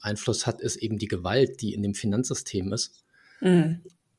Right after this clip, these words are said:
Speaker 1: Und da merke ich, grenze ich mich ab zu, beziehungsweise kann ich damit überhaupt nicht,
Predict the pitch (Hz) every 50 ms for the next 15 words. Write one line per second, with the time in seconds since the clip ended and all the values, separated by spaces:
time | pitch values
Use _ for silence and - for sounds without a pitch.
0 | _ _ - 113 107 110 107 107 104 - - - - 135 117 123 131 113 95 95
1 | - 117 98 - - - - 92 95 - - 101 - 110 101 - - - - _
2 | - - - 110 104 101 101 - 127 117 104 123 113 110 101 101 104 107 - -
3 | - 113 113 107 104 - - - - 104 101 101 101 120 107 101 90 98 98 -
4 | _ - 98 90 - - - - - - - - - - -